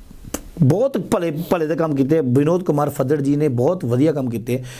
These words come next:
ਇੱਦਾਂ ਦੇ ਇਨਸਾਨ ਅੱਗੇ ਆਉਣੇ ਚਾਹੀਦੇ ਕਿ ਲੋਕਾਂ ਨੂੰ ਪਤਾ ਲੱਗੇ, ਜਿਹੜੀਆਂ ਪੰਤਾਲੀ ਸੌ ਨੜਿਨਵੇਂ ਵੋਟਾਂ ਪਈਆਂ ਨਾ,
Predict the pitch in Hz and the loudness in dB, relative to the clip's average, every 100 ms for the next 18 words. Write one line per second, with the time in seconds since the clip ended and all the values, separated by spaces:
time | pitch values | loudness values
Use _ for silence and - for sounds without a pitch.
0 | - - - 202 185 254 226 165 160 151 | -20 -12 -2 0 2 2 0 0 0 0
1 | 131 131 127 127 127 131 - - - 202 | 2 2 2 0 0 -2 -4 -12 -2 2
2 | 220 220 262 247 247 247 226 220 233 254 | 2 2 0 2 2 2 2 2 2 0
3 | 254 208 180 185 196 220 - 233 220 208 | 0 -2 0 0 0 -2 0 0 2 2
4 | 160 202 180 165 190 160 147 156 | 4 4 2 2 0 0 0 0